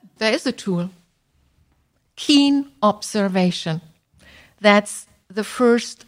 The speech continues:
and very important tool of every negotiator. You need to learn to observe very attentively what, what is happening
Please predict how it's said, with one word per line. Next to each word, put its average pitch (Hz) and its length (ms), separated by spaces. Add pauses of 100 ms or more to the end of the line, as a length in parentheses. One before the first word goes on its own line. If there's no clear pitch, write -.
and 180 420
very 202 360
important 202 500
tool 170 360
of 180 220 (140)
every 214 380
negotiator. 165 800 (420)
You 262 460
need 214 320
to 226 100
learn 175 440 (220)
to - 160
observe 175 840 (760)
very 247 460
attentively 185 1040 (500)
what, - 640 (240)
what 233 420
is 233 160
happening 190 640